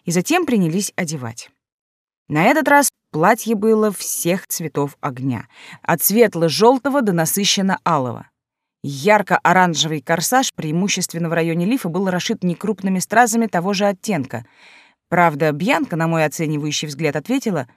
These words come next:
что это топазы. Кроме камней, лиф украшало и золотое шитье в виде лепестков огня,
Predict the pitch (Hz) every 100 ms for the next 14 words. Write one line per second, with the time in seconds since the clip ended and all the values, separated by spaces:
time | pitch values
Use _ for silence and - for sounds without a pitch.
0 | _ - 208 208 220 - 185 120 117 -
1 | _ _ _ _ _ _ - _ - 247
2 | 247 220 220 240 311 294 214 269 226 214
3 | 196 262 254 220 185 190 208 262 247 -
4 | 190 202 233 247 190 226 214 214 208 208
5 | - 226 262 247 262 139